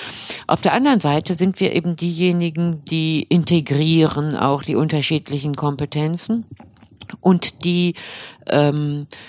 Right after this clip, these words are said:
nicht beanspruchen, dass, äh, sie die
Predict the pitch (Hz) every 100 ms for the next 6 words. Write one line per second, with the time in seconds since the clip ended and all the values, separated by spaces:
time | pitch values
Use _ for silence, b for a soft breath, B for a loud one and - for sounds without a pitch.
0 | B B - 180 240 - - 95 190 -
1 | - 165 175 - 180 175 175 B B B
2 | - 139 151 - - - 107 147 147 147
3 | 143 135 135 147 156 151 131 135 127 127